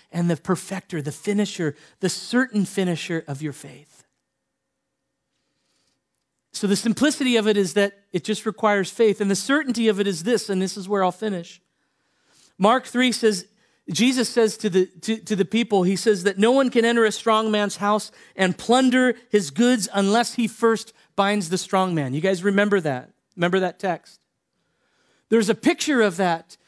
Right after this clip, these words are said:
in Revelation twenty. We, John sees a picture of the binding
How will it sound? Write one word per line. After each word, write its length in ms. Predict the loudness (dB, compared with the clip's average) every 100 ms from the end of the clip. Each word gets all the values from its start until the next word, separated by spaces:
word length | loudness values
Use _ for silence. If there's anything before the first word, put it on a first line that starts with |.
| _ 0
in 180 | 2
Revelation 600 | 4 4 4 2 2 -2 -2
twenty. 420 | 0 2 2 0
We, 240 | 0 0
John 560 | 0 -4 0 2 4 2
sees 560 | 0 2 2 2 -2 -10 -10 -4
a 80 |
picture 480 | 0 0 0 0 2
of 180 | 2 0
the 80 | 0
binding 800 | 2 2 4 2 2 2 0